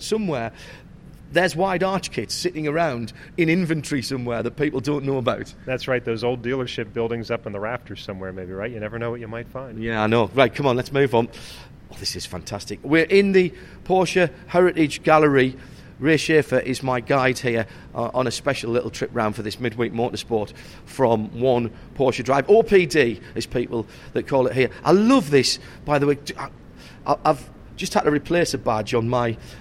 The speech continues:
Speaker 1: nine six eight 'cause someone decided to steal it. The way that the badges are made, and also, if you're really nerdy like me, by looking at the badge, you can tell how old the car is because it's changed very subtly
Speaker 2: Right.
Speaker 1: with some, uh, different colours and the Porsche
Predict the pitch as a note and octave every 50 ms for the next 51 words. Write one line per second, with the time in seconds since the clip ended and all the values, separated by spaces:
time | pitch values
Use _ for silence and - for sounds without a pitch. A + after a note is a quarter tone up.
0 | - - C3 C3 B2+ A2 - C3 A#2 - D3 C#3+ B2 - - G#2+ - C3+ C3 B2
1 | A#2+ A#2 A2+ - C3 B2 A2+ A2 G#2+ - - - - C3+ C3+ B2+ A#2 G#2+ - -
2 | - - - - - - - - C#3+ D3 C#3+ C#3 D#3 F#3 G3 G3 F#3+ F#3 F#3 -
3 | - - - - - D3+ D3+ - D3 C#3+ A2+ - D#3+ D#3+ D#3 D3+ C#3+ - C#3+ C3+
4 | A#2+ - - - - C3+ C3 B2+ B2 B2+ C#3+ C#3+ C#3 B2 A2 G#2+ G2+ - - -
5 | - - - - - D3 D3 C#3 C#3 C#3 C#3 C3+ C3 A#2+ - - - - - -
6 | C#3+ E3 F3 - - - C3 A2+ A2+ - C3 C3 - - B2+ B2+ B2 B2 C3 D#3+
7 | F#3 F3+ E3+ D#3 C#3 B2 B2+ C3 B2 A#2 A#2 A#2+ B2 A#2 A#2 G#2+ C3 B2+ A2+ G#2+
8 | G#2 - - - - - - - - - B2+ B2+ C3 C#3 E3+ - E3 D3+ C3+ -
9 | - G#2+ - A#2 G#2+ A2 G#2+ - B2 - - A2+ A2+ - C#3 C3+ B2 A2 C3 C3
10 | C3+ C3+ B2+ A#2 B2+ A2 - C#3 C3+ C3 B2+ A2+ G#2 F#2+ - - G2+ - A2+ G2+
11 | G#2+ - - - - - E3 D3+ B2+ A#2 G#2 G2 A2 G#2+ B2+ D#3 E3 E3+ E3+ F3
12 | F3 F3 E3 - - F3+ - - C3+ A2 G2 E2+ - - - - - - - -
13 | B2+ C3+ B2+ - - - C#3+ C3 C3 C3 B2+ A#2 B2 E3 E3+ F3 F#3+ F#3+ - -
14 | - E3 D#3 D#3+ D#3 - - C#3 A#2+ A#2+ A#2 - - D3+ D#3 D3+ C#3+ - D#3